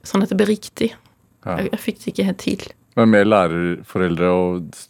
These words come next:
Speaker 2: storesøsken som er elevrådsformen, så var det kanskje verbalt hjem, da?
Speaker 1: Ja, det var det, men det var jo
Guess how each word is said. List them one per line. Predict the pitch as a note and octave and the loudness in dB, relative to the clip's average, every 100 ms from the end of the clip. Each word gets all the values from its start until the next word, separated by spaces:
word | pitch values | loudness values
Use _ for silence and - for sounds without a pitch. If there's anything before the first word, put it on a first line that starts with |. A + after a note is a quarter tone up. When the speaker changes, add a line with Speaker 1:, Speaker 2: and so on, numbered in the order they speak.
| - D#2+ | -20 -20
Speaker 2:
storesøsken | - A#2 E2+ E2+ F2 - F2+ | -4 -2 -2 -6 -8 -8 -8
som | F#2 | -2
er | F#2 F2+ | 0 2
elevrådsformen, | E2+ D#2 D#2+ - F2+ E2+ F#2 | 2 0 -4 -6 -6 -6 -6
så | G2+ | -2
var | F2+ | -2
det | E2+ | -2
kanskje | F2+ E2 E2 | -6 -6 -4
verbalt | E2 D#2+ D#2 F#2+ | 0 0 0 -2
hjem, | G2 | -6
da? | A#2+ - - A3+ | -10 -8 0 2
Speaker 1:
Ja, | A3 A#3+ A#3+ | 4 2 0
det | - A#3 | -2 2
var | A#3 F#3+ | 4 2
det, | G3 | 2
men | A3+ A#3 | 0 0
det | G#3+ | -2
var | A3 G#3+ | -2 -2
jo | G#3+ | -4